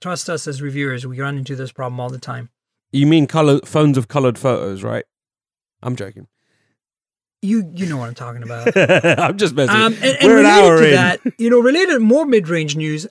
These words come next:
Speaker 1: Um, there's a, rumors of a n-, uh, leaks actually, photos of a Nokia five one plus, five dot one plus,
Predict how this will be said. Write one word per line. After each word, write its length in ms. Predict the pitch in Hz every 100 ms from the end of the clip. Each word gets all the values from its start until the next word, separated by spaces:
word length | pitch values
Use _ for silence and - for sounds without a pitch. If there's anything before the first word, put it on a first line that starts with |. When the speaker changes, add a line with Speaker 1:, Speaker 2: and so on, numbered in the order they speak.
| -
Speaker 1:
Um, 260 | 180 175
there's 220 | 180 226 233
a, 180 | 233
rumors 360 | 180 240 285 240
of 120 | 214
a 60 | 175
n-, 260 | 170 170 -
uh, 180 | - 175
leaks 340 | 240 320 -
actually, 440 | 139 - 147 139 123
photos 360 | 208 226 170
of 140 | 165 143
a 60 |
Nokia 500 | 147 180 - 175 151
five 400 | - 165 156 156
one 380 | 143 147 135 127
plus, 560 | - 254 143 165 - -
five 280 | 165 165
dot 200 | 147 147
one 320 | 143 139 135 131
plus, 420 | 180 143 139